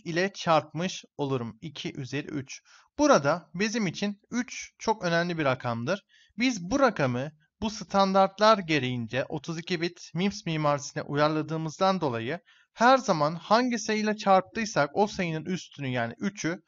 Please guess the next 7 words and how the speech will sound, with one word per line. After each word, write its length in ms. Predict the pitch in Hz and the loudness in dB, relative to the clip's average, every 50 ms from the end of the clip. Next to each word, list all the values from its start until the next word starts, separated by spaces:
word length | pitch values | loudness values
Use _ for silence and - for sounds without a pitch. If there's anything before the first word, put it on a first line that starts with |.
| _ _ _ _ _ _ _ _ | _ _ _ _ _ _ _ _
yüz 360 | 170 208 247 262 254 - - | -2 0 0 0 -2 -4 -8
yirmi 440 | 170 160 165 220 233 240 233 226 202 | -10 -4 -2 -2 -2 0 0 0 0
yedi 300 | 175 185 214 202 254 240 | 0 0 -2 -2 -4 -6
sayısı 520 | - - - - 220 202 170 131 - - | -6 -6 -4 -2 0 0 -2 -2 -6 -12
ile 340 | - - 190 190 190 196 - | -14 -6 -2 -2 -2 -2 -2
toplamamız 760 | - - 180 175 180 190 180 165 143 143 170 190 196 - - _ _ | -2 -4 -4 -2 0 0 0 0 0 -2 -4 -6 -8 -10 -16 _ _
gerekiyor. 560 | - 143 131 131 127 - - 123 120 131 165 | -8 -4 -4 -4 -6 -6 -8 -6 -4 -4 -4